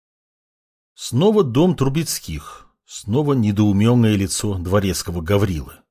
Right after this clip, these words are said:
Нас здесь не ждали, а потому встретили со страхом и растерянностью, понимая, что мы тут неспроста. Растерянный Гаврила сообщил, что барин изволит пребывать на службе, а барыня плохо себя чувствует и никого принимать не желает.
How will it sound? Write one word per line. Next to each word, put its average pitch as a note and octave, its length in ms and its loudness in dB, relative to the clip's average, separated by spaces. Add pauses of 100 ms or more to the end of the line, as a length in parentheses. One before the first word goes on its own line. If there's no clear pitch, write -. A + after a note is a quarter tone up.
(120)
Нас C3+ 240 0
здесь A2 300 -2
не A#2 100 4
ждали, A#2 540 0 (180)
а G#3 60 -12
потому F#3+ 340 2
встретили C3 480 0
со G#2+ 200 0
страхом A#2+ 520 0
и - 20 2
растерянностью, G2 920 -4 (160)
понимая, A2 420 -2
что - 180 -4
мы F#2 140 -4
тут - 240 -14
неспроста. G2 720 -6 (400)
Растерянный D#3+ 640 2
Гаврила B2 720 2
сообщил, - 460 -6
что - 240 -4
барин A2 480 2
изволит A2+ 460 -2
пребывать G2 520 -2
на B2+ 140 0
службе, D#2 560 -12 (180)
а D#2 120 -8
барыня C3+ 360 0
плохо D#3+ 380 0
себя F2 260 -6
чувствует F#3+ 580 -2
и F#3+ 60 2
никого C3 380 2
принимать G#2 500 0
не A2 160 0
желает. G2 560 -2